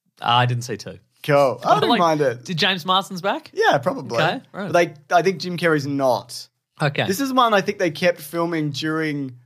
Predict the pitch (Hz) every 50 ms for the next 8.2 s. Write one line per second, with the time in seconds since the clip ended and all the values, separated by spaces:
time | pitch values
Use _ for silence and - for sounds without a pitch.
0 | _ _ _ _ _ _ _ _ _ 143 147 139 - - - 151 151 147 147 151
1 | 147 - - - 160 147 151 - 156 147 143 131 123 - - _ _ _ _ _
2 | - 151 160 175 175 175 - - - - 156 143 175 170 156 147 156 180 196 -
3 | - - - 254 311 370 311 254 _ _ _ _ _ _ _ _ - 196 185 170
4 | 196 180 165 190 185 180 175 180 180 185 185 185 180 185 208 214 208 185 170 175
5 | - 131 143 147 196 143 143 135 123 117 160 156 151 156 180 180 185 196 190 -
6 | 247 196 190 190 185 190 190 196 196 202 208 - 190 160 170 170 190 190 190 190
7 | 190 190 185 - - 185 165 185 208 180 151 - - - 165 147 - 170 147 143
8 | 139 131 123 120 123